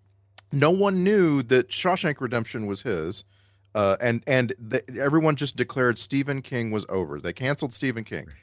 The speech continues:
in ninety-five. And it's just fascinating that, you know, he managed as a, as a writer to sort of come out of that.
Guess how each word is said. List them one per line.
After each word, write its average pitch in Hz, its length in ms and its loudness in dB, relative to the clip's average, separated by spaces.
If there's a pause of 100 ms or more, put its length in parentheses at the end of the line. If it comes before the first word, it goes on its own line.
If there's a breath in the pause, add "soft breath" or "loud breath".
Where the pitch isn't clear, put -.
(420)
in 104 140 -2
ninety-five. 104 640 2 (400)
And 135 80 4
it's 147 100 -2
just - 160 -2
fascinating 127 720 0
that, 113 180 0
you 123 100 -4
know, 120 140 2 (300)
he 165 220 -2
managed 160 680 0
as 131 240 -2
a, 117 180 4
as 117 140 -2
a 113 80 0
writer 98 480 0
to - 160 -10
sort 127 240 -6
of 95 120 -8
come 120 260 -10
out 107 180 -4
of 90 140 -10
that. - 260 -10